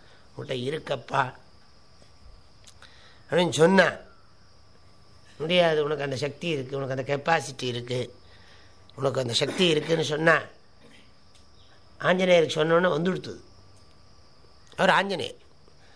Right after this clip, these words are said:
அதனால அவருக்கு வந்துடுத்துது. அது சொன்ன உடனே, உடனே விஸ்வரூபம் எடுத்துட்டார், லங்கையை தாண்டி, அந்த கடலை தாண்டி லங்கைக்கு போயிட்டார்.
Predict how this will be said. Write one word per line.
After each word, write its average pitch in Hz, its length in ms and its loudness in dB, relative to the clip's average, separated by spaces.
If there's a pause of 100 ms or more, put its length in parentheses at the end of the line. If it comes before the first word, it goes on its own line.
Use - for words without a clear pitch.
(240)
அதனால 180 420 0
அவருக்கு 151 260 -4
வந்துடுத்துது. 160 420 -8 (1300)
அது 202 140 -2
சொன்ன 180 240 2
உடனே, 220 180 6
உடனே 185 320 4
விஸ்வரூபம் 156 440 -2
எடுத்துட்டார், 151 380 -2
லங்கையை 139 320 -2
தாண்டி, 131 340 -6
அந்த 120 120 -8
கடலை 139 320 -2
தாண்டி 143 360 -4
லங்கைக்கு 131 360 -8
போயிட்டார். 95 360 -14